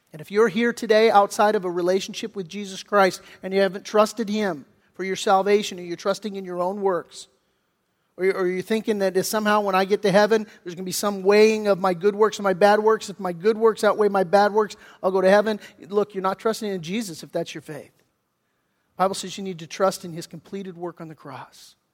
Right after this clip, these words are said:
And so if you're in that place where you recognize, "I need a Savior, and I believe He's Jesus,"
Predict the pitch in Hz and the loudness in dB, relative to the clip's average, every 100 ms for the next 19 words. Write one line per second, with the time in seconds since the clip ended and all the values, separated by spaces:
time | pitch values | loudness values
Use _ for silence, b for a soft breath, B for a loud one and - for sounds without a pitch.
0 | _ _ _ _ _ _ 165 - 202 196 | _ _ _ _ _ _ -14 0 2 2
1 | 190 202 233 233 214 233 226 220 196 196 | 0 2 4 2 2 6 6 4 -2 -4
2 | 190 196 208 185 196 190 180 - 196 196 | 2 2 2 -2 0 2 0 -2 -2 -2
3 | 190 185 - 175 165 143 131 _ _ _ | -4 -6 -6 -6 -6 -10 -18 _ _ _
4 | _ _ _ 165 151 175 190 214 196 160 | _ _ _ -10 -6 -6 -4 -4 -6 -10
5 | - 170 151 135 120 - - | -12 -14 -14 -18 -20 -20 -20